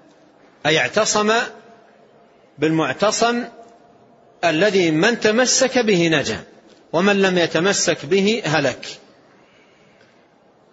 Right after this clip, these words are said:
وهذا فيه أنه لا نجاة ولا عصمة لأحد ولا سلامة إلا بهذين الأمرين،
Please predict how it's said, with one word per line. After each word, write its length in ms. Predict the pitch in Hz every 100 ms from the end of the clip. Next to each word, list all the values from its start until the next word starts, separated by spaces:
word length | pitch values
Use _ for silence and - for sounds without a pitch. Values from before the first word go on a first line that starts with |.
| _ _ _ _ _ _ _ -
وهذا 340 | 143 190 190
فيه 440 | 190 220 190 180 185
أنه 540 | 170 165 151 147 139
لا 180 | 175 233
نجاة 460 | 220 143 165 180 - - - - - - _ _ _ _ _ _ -
ولا 220 | 175 202
عصمة 540 | 185 190 190 175 165
لأحد 460 | 160 170 165 170 147
ولا 320 | 143 180 214
سلامة 520 | 190 175 185 226 220
إلا 200 | 226 208
بهذين 480 | 175 175 170 170 190
الأمرين، 480 | 165 165 147 160